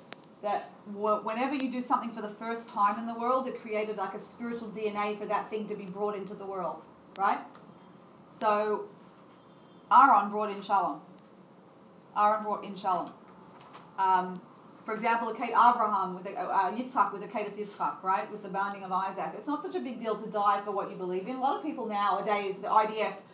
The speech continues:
are dying for what they believe in, you know, to protect the country, or a lot of people are willing to give their life for that. So, like, why was it such a big hoo-ha back then?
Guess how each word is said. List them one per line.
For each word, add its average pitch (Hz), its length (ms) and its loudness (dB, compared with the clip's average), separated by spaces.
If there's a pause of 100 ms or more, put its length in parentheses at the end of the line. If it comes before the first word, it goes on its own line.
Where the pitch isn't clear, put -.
(140)
are 226 60 -4
dying 233 420 4
for 220 120 -4
what 220 120 -4
they 220 140 -4
believe 254 280 -2
in, 196 280 -6
you 214 80 -10
know, 214 80 -4
to 196 80 -6
protect 240 300 -4
the 226 60 -10
country, 214 440 -2
or 190 220 0
a - 260 -10
lot 311 80 2
of 370 60 -2
people 349 240 -2
are 226 80 -2
willing 254 260 2
to - 60 -6
give 226 160 -8
their 208 100 -4
life 196 240 -2
for 208 60 -12
that. 226 240 0
So, 240 60 -4
like, 220 140 -2
why 262 200 4
was 285 160 -4
it - 100 -12
such 262 160 -8
a 254 60 -4
big 254 320 -6
hoo-ha 277 420 4
back 180 220 -2
then? 143 120 -12